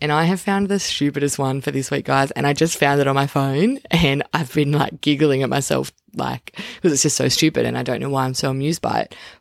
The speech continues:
But did you know that any animal that lays an egg doesn't have a belly button?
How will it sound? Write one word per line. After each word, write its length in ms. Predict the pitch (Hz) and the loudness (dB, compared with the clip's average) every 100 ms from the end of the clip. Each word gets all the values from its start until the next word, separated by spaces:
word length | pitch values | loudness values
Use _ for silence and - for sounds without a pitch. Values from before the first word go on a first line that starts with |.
| - | 0
But 240 | 185 - _ - | 2 0 _ -2
did 160 | 294 202 | 0 4
you 100 | 202 | 4
know 300 | 180 139 170 | 4 2 0
that 180 | 180 - | -2 0
any 300 | 190 220 269 | 2 2 2
animal 400 | 156 156 147 143 | 2 2 2 -2
that 160 | 147 143 | -4 0
lays 280 | 139 147 | 0 2
an 80 | 143 | 0
egg 340 | 135 131 202 - - - | -2 -2 -4 -10 -20 -6
doesn't 260 | 139 139 143 | -2 -2 -2
have 140 | 143 | -2
a 60 | 131 | 0
belly 200 | 123 123 | 0 -2
button? 380 | 113 - - | -4 -8 -16